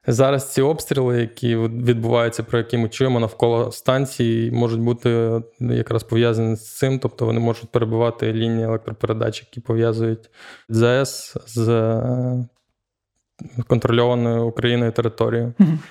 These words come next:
Speaker 1: Технічно неможливо під'єднати українську енергосистему до російської, тому що ми працюємо в протифазі, і якщо просто це зробити, під'єднати Україну до Росії, то тоді станеться аварія, і нічого не буде, мовно, буде блекаут.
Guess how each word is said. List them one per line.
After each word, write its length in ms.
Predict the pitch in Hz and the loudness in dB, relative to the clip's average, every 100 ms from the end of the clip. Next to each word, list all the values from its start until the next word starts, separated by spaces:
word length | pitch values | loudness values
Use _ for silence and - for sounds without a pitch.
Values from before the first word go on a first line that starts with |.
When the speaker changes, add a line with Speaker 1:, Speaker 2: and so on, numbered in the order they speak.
| - - | -20 -4
Speaker 1:
Технічно 440 | - - 156 156 143 | 0 2 2 2 2
неможливо 520 | 135 123 131 139 117 | 4 2 2 2 2
під'єднати 600 | 127 117 117 127 131 131 | 0 0 2 2 2 0
українську 460 | 117 120 127 123 120 | 0 2 0 0 0
енергосистему 540 | 117 113 - 123 123 | 0 -2 0 0 0
до 120 | 113 | 0
російської, 580 | 117 - 117 113 - 113 | -2 -4 -4 -6 -4 -4
тому 260 | - 113 117 | 0 0 0
що 500 | - - 117 113 113 | -4 -2 0 2 2
ми 140 | 117 | 2
працюємо 420 | 117 113 - 120 113 | 0 -2 0 0 0
в 80 | |
протифазі, 760 | - 117 110 - 139 143 127 113 - | -2 -4 -2 0 2 2 -2 -4 -4
і 380 | 120 117 113 113 | -2 0 0 0
якщо 360 | 113 - - | -2 -2 -2
просто 440 | 110 127 117 - - | 0 0 0 -2 -4
це 160 | - | -2
зробити, 440 | 113 113 120 139 113 | 0 0 0 -2 -2
під'єднати 680 | - 113 113 117 113 117 113 | -4 -6 0 0 0 0 0
Україну 540 | 113 - 120 120 117 | 0 0 0 2 0
до 140 | 113 117 | 0 -2
Росії, 420 | 113 - 147 139 | -2 -2 -2 -2
то 160 | - | -4
тоді 320 | 113 113 117 117 | -4 -4 -2 -4
станеться 680 | - 113 113 110 - 117 113 113 113 113 | -2 0 0 -4 -4 -2 -2 -2 -4 -2
аварія, 460 | 117 117 139 127 | 0 2 0 0
і 60 | 113 | -2
нічого 300 | 107 117 110 | -2 -2 -2
не 60 | 110 | -2
буде, 260 | 110 113 | -2 -2
мовно, 460 | 117 117 117 113 113 | -2 -2 0 0 0
буде 200 | 117 117 | -2 -2
блекаут. 480 | 117 117 117 113 | -2 0 0 0